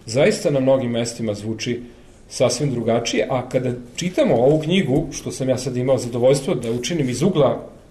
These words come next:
ovih knjiga koje se pojavljuju posle Drugog svetskog rata, mi vidimo korespondenciju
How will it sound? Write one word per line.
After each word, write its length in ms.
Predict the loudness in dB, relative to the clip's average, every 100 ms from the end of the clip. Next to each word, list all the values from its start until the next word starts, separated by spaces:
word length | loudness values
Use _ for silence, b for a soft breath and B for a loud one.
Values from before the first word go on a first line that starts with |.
| 0
ovih 280 | 2 2 0
knjiga 220 | 0 2
koje 160 | 2
se 180 | 2 2
pojavljuju 360 | 2 4 2 4
posle 280 | 2 2 -2
Drugog 260 | -2 -2
svetskog 380 | -2 -4 -4 -2
rata, 340 | -2 0 -6 -6 B B B B B B
mi 320 | -6 -2 0
vidimo 500 | 0 -2 0 2 0 -2 -16 -20 -20 -20 -20 -16 -2
korespondenciju 920 | -2 -2 -2 0 2 2 -2 -6